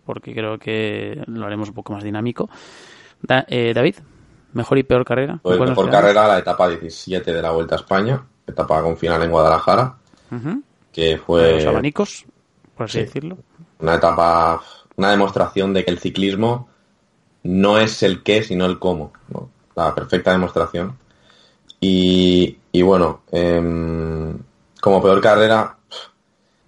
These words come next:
Speaker 2: me lo he pensado porque hay varias que no me dijeron mucho, pero al final, mira, digo, di lo que sientes, y lo que siento es que la peor carrera, la más, no quiero decir la peor carrera, porque al final la peor carrera es la carrera en la que hay menos nivel, ¿no?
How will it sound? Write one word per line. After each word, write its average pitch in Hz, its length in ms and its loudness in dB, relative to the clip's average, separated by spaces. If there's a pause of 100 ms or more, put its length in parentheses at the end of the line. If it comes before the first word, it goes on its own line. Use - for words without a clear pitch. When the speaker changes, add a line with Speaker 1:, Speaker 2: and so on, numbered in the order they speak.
(220)
Speaker 2:
me 101 120 -2
lo 120 80 4
he - 20 2
pensado 127 420 2
porque 90 760 -2 (440)
hay 117 180 2
varias 131 280 4
que 110 100 -6
no 101 160 -4
me 101 180 0
dijeron 90 300 -2
mucho, 85 220 -6
pero 87 120 2
al 87 60 0
final, 104 240 0
mira, 80 200 0
digo, 78 340 -6 (760)
di 117 140 2
lo 127 140 4
que 101 100 2
sientes, 113 680 -2
y 95 140 -4
lo 92 120 0
que 87 100 -2
siento 110 340 -2
es 110 60 -2
que - 80 0
la 101 120 2
peor 95 160 0
carrera, 98 440 0 (100)
la 95 200 4
más, 98 320 2 (120)
no 117 480 0
quiero 160 140 4
decir 151 120 0
la 151 100 4
peor 113 140 2
carrera, 87 260 2
porque 82 160 -2
al 85 60 -2
final 98 140 0
la 117 100 0
peor 113 140 0
carrera 110 240 2
es 123 100 -4
la 104 120 0
carrera 90 200 0
en 110 60 -4
la 98 80 -4
que 90 80 -2
hay 90 60 0
menos 87 260 -2
nivel, 78 280 -6 (100)
¿no? - 140 -12